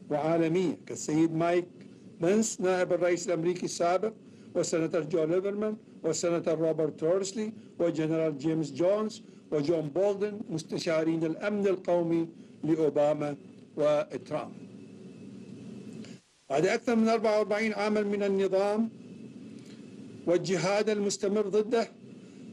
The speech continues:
ضد هذا النظام الملاوي القسخوني المتخلف من قبل المقاومة الإيرانية بقا-، بقيادة مجاهدين خلق البطلة، يجب على الغرب والعرب وجيران إيران بالتخلي عن سياسة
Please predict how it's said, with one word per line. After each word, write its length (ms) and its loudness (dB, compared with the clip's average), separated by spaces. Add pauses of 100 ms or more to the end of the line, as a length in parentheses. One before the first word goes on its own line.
ضد 220 2
هذا 280 2
النظام 500 2 (160)
الملاوي 640 2
القسخوني 800 0
المتخلف 720 0 (920)
من 100 6
قبل 340 2
المقاومة 600 2
الإيرانية 640 2
بقا-، 420 0
بقيادة 580 2
مجاهدين 680 0
خلق 300 0 (1000)
البطلة، 580 2 (180)
يجب 340 2
على 200 2
الغرب 340 2 (240)
والعرب 480 2 (200)
وجيران 540 2
إيران 480 2 (220)
بالتخلي 640 2
عن 220 0
سياسة 640 0